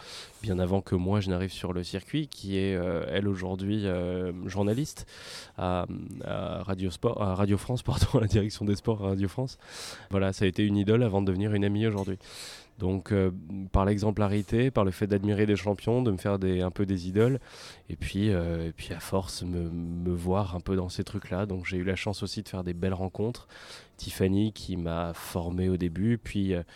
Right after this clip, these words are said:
coaché, guidé, euh, pendant, pendant plus de dix ans. On a travaillé pendant un bon moment pour arriver à un niveau de performance, euh, acceptable. Et c'est avec elle que j'ai fait mes armes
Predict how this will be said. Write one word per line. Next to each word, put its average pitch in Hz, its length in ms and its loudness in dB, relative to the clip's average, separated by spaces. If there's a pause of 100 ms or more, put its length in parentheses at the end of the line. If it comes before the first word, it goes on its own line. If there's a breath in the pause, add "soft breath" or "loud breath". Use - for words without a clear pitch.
(400 loud breath)
coaché, 101 500 4
guidé, 98 520 4
euh, 90 140 2
pendant, 90 640 -2
pendant 90 300 -4
plus 98 180 -2
de 90 80 -6
dix 95 240 0
ans. 117 180 0 (580 loud breath)
On 85 120 -8
a 85 80 -8
travaillé 87 360 -2
pendant 87 220 -4
un 82 100 -6
bon 95 180 0
moment 107 360 2
pour 95 240 -4
arriver 101 500 4
à 92 200 2
un 95 80 4
niveau 101 260 4
de 98 60 -2
performance, 98 640 -2
euh, 87 160 0 (540 loud breath)
acceptable. 110 640 2 (320 loud breath)
Et 90 60 -8
c'est - 140 -6
avec 82 220 -2
elle 101 120 2
que 95 140 0
j'ai 87 120 -4
fait 92 220 -2
mes 92 260 2
armes 92 400 0